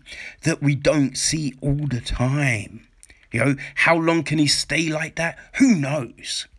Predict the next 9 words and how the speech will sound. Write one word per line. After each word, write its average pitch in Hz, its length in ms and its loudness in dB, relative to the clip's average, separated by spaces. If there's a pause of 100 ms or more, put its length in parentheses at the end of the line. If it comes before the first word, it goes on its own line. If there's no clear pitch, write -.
(540)
All 127 80 -2
right, 151 280 0
but 139 240 4
right 160 360 0
now, 127 560 0 (420)
that's - 240 -4
where 127 220 -2
he 104 320 0
is. - 460 -6